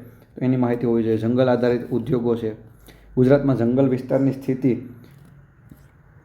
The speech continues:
એની એ ટોપિક છે. ત્યારબાદ ગુજરાતના વન્યજીવો છે,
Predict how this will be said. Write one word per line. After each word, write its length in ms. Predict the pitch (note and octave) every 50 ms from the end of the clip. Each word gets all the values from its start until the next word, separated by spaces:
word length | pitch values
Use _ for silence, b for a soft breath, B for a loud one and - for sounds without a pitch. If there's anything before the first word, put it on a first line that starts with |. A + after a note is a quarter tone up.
| _ _ _ - -
એની 360 | C3 C3 D3 C#3+ C#3+ C#3+ C#3 - - - -
એ 100 | D#3 C3+
ટોપિક 360 | C3 - C3 B2 - C3 A#2 -
છે. 120 | - A#2
ત્યારબાદ 280 | A2+ C3+ C3 C#3 C#3 B2+
ગુજરાતના 420 | B2 B2 B2+ C3 C3 C#3 C#3+ B2+
વન્યજીવો 580 | A#2 A#2 B2 C3 C3+ C3+ A#2+ A#2 A#2+ A#2 A#2 A2+
છે, 200 | A2 - C#3+